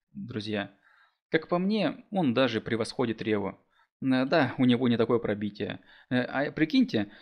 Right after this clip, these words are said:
э, если бы гвардейцу дали пробитие, как у Ревы, что было бы с танком?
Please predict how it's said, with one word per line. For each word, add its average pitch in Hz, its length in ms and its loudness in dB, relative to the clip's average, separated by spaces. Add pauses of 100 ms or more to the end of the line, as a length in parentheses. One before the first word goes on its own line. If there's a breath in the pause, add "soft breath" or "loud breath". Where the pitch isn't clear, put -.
(140 loud breath)
э, 120 180 2
если 123 340 -2
бы 110 140 0
гвардейцу 151 500 0
дали 123 200 4
пробитие, 117 420 0
как - 160 -4
у 117 40 2
Ревы, 107 360 0 (280)
что - 200 0
было 120 200 2
бы 107 100 -4
с - 60 -14
танком? 101 400 -6